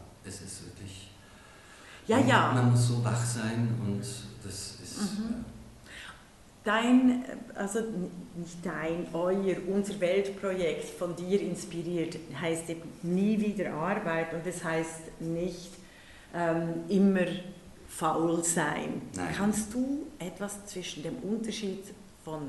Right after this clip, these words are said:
Speaker 2: Nie wieder Arbeit und faul sein?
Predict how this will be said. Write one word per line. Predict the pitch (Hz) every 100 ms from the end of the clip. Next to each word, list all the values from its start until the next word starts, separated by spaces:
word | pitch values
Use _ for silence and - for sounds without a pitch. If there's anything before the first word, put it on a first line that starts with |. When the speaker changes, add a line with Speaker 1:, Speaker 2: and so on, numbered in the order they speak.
| -
Speaker 2:
Nie | 175 175 185
wieder | 170 165 151
Arbeit | 139 170 208 185 185 190 - - - -
und | - 156 156
faul | - - - 131 135 147 165
sein? | 165 - 127 -